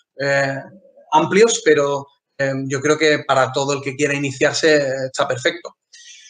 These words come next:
Eh, utilizo también Métrica, que nos ayuda con el videoanálisis a, a poder, eh, realizar el tracking de los futbolistas de manera automática, y ponerle el foquito, etcétera, en las líneas, lo que serían los campogramas.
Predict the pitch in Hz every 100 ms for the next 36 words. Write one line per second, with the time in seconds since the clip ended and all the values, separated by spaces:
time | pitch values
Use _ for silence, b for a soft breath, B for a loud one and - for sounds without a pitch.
0 | B _ _ _ _ - 156 185 180 185
1 | 190 196 185 180 170 185 185 190 185 214
2 | 214 - 151 143 139 135 135 131 131 151
3 | 151 147 139 147 139 135 139 143 147 160
4 | 147 156 139 151 139 135 131 147 - 139
5 | 127 139 147 160 156 147 143 139 135 139
6 | 143 147 131 156 151 147 135 127 139 135
7 | 147 - 139 135 135 135 143 135 139 151
8 | 160 143 127 135 131 131 131 135 139 135
9 | 123 120 - 180 135 123 175 175 139 127
10 | B B B _ - 135 131 123 127 185
11 | 180 147 135 131 131 - - 127 127 131
12 | 139 143 135 - 123 123 123 127 190